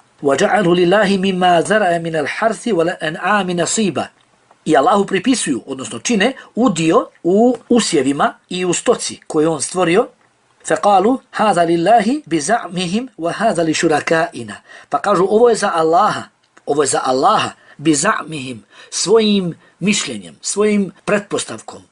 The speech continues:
Dakle, govorili smo jezumun, šta je, dakle? Jezumun, odnosno smatraju, tvrde da vjeruju, kažu da vjeruju, a lažu. Tako i ovdje, dakle, to je za'am.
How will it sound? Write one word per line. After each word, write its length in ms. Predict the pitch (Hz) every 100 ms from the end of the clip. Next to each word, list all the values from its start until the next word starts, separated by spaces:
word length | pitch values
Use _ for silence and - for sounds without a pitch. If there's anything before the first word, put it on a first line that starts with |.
| _ -
Dakle, 220 | - 147
govorili 240 | 151 202
smo 140 | 180 185
jezumun, 800 | 190 151 190 175 185 220 131 -
šta 200 | - 151
je, 120 | 113
dakle? 280 | 107 - 101 - -
Jezumun, 800 | 170 170 - 160 160 185 254 294 - -
odnosno 680 | 180 180 175 - 196 220 226 -
smatraju, 640 | - 175 214 - 180 123 - -
tvrde 300 | - 247 196
da 100 | 165
vjeruju, 360 | 143 175 185 208
kažu 260 | 233 220
da 80 | 190
vjeruju, 220 | 170 226
a 80 | 233
lažu. 300 | 214 147 104 - _ -
Tako 200 | - 175
i 40 |
ovdje, 160 | 196 175
dakle, 120 | 160
to 100 | 180
je 60 |
za'am. 360 | 165 196 160